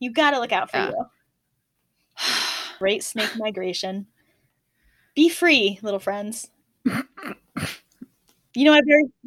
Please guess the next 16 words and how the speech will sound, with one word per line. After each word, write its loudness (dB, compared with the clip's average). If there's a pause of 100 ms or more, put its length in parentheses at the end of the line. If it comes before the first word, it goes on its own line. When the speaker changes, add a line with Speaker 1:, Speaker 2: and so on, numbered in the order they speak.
(440)
Speaker 2:
Any, 4
any, 0
any -6
snake 0
or 0
non-snake 0
related 0 (140)
future -2
predictions -2 (180)
that -4
you -4
would -4
like 0
to -8
add 0
on, -4